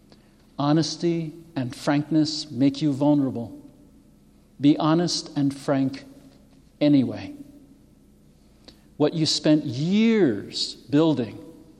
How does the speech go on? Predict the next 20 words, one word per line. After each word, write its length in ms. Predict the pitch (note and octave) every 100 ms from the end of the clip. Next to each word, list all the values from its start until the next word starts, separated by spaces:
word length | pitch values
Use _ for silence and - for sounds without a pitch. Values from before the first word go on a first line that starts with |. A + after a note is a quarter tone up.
| - _ _
may 180 | C3+ C3+
be 120 | C#3+
destroyed 720 | C3 B2+ - D#3+ D3+ B2 A2+
overnight. 640 | A#2+ A2 B2 B2 A#2+ B2 - - - - _ _ _ _ B2+
Build 640 | G#2 C#3 B2+ A#2 A2+ G#2 - - - -
anyway. 520 | C3+ B2+ A2+ - G#2 - - _ _ _ _ _ _ _ _ _ _ _ _ _
People 440 | - E3 - E3+
really 380 | D3+ D3+ D3+ D#3
need 320 | C#3+ C#3 C#3+
help, 460 | C3+ - C#3+ C#3 -
but 160 | B2 C3
may 220 | A#2+ A#2+
attack 480 | A#2 - C#3+ B2 -
you 240 | B2 B2
if 240 | B2+ B2+ B2+
you 80 |
help 300 | B2 - A#2+
them. 260 | - A#2 G#2+ - _ _ _ _ _ _ _
Help 400 | - C3 C3+ - _ _ _ _ -
people 500 | C3+ C3+ C3+ B2+